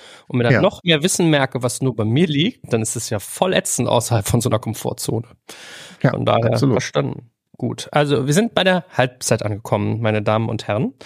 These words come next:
Speaker 1: Also wir hatten Regel Nummer zehn, ignoriere Feedback komplett. Regel Nummer neun, setze auf Micromanagement. Regel Nummer acht, halte dein Wissen zurück. Regel Nummer sieben, meide jegliche Verantwortung dabei. Und Regel Nummer sechs, bleibe in deiner Komfortzone. Ah, also wenn das nicht schon mal spannende Anleitung ist, dann weiß ich auch nicht.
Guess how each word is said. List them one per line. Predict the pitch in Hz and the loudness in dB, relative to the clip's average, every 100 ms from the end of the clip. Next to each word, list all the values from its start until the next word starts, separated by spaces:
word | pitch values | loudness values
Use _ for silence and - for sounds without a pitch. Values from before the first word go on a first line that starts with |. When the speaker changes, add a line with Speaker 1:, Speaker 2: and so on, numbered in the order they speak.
| - - - | -20 -20 -8
Speaker 1:
Also | 139 127 117 | -2 -2 2
wir | 120 | 0
hatten | 120 | 2
Regel | 123 120 120 | 0 2 2
Nummer | 113 107 | 2 0
zehn, | - 113 147 262 | -2 0 2 2
ignoriere | 160 127 117 110 | 2 2 2 0
Feedback | - 117 175 | -4 -4 -4
komplett. | - 196 202 147 127 - | -2 -2 0 -2 -2 -2
Regel | 139 | 0
Nummer | 135 123 | 2 2
neun, | 117 110 113 165 214 | 2 4 4 4 2
setze | 143 - | -2 0
auf | 117 | -2
Micromanagement. | 120 113 117 165 170 180 214 214 | 0 -2 -2 -2 -2 -4 -4 -2
Regel | 143 139 | 0 0
Nummer | 127 113 | 2 2
acht, | 113 180 - | 2 0 0
halte | 131 127 | 0 0
dein | 120 110 | -2 -2
Wissen | 113 180 | -4 -4
zurück. | - 180 196 - | -4 -2 -2 0
Regel | 147 147 | 0 2
Nummer | 147 131 | 2 0
sieben, | 127 226 156 165 | 0 0 2 2
meide | 160 120 127 | 2 2 0
jegliche | 117 117 127 120 | -2 -4 -6 -4
Verantwortung | 113 156 - 147 143 | 0 0 0 -2 0
dabei. | 147 160 - | 0 0 0
Und | 190 262 - | 0 0 0
Regel | 147 151 | -2 0
Nummer | 135 117 | 0 -2
sechs, | 107 139 - - | 0 -4 -4 -4
bleibe | 120 123 131 | 0 2 0
in | |
deiner | 131 127 | -4 -4
Komfortzone. | 120 135 - 107 - - 104 98 - - - - - - | -4 -6 -4 -6 -4 -6 -6 -8 -12 -18 -16 -16 -14 -2
Ah, | 131 - - - | 0 0 -2 0
also | 117 120 | 2 2
wenn | 120 | 2
das | 139 | 2
nicht | 185 - | 0 0
schon | - | 2
mal | 165 160 | 4 2
spannende | - - 143 151 | 2 0 2 2
Anleitung | 135 160 165 165 | 2 2 0 -2
ist, | 147 - | -4 -2
dann | 139 127 | 0 2
weiß | 131 | 0
ich | 127 - | -2 -6
auch | 113 | -2
nicht. | 208 262 - | 0 0 -2